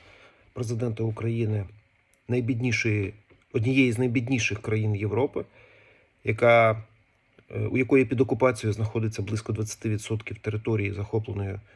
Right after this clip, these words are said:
Збройними силами Російської Федерації. І ось яка людина, е, країну якої стрясають щодня скандали про корупцію, про неефективне управління,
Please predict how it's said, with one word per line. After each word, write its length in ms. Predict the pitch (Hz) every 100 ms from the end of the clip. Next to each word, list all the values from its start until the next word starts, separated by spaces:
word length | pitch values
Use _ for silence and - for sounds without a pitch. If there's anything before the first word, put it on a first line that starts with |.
| -
Збройними 400 | 107 123 110 107
силами 360 | - 104 101
Російської 440 | 95 - 98 - 101
Федерації. 600 | 101 104 123 147 131 120 - - - _
І 80 | 127
ось 360 | 156 185 - _ -
яка 500 | 131 120 147 127 -
людина, 500 | 131 139 160 110 107 -
е, 880 | 113 110 107 107 107 104 104 104 104
країну 340 | 113 143 156 139
якої 360 | 117 123 117
стрясають 600 | 110 - 127 127 131 110
щодня 560 | 98 - 113 104 107 92 - - _ _ _ _ _ _ _ _ _ _ - -
скандали 560 | - 143 135 131 117 113
про 560 | 113 120 110 98 90 -
корупцію, 580 | 135 139 139 - 180 190 _ _ _ _ _ _ _ _ _ _ _
про 160 | 127 127
неефективне 640 | 135 117 117 160 147 120
управління, 800 | 107 117 113 113 151 156 151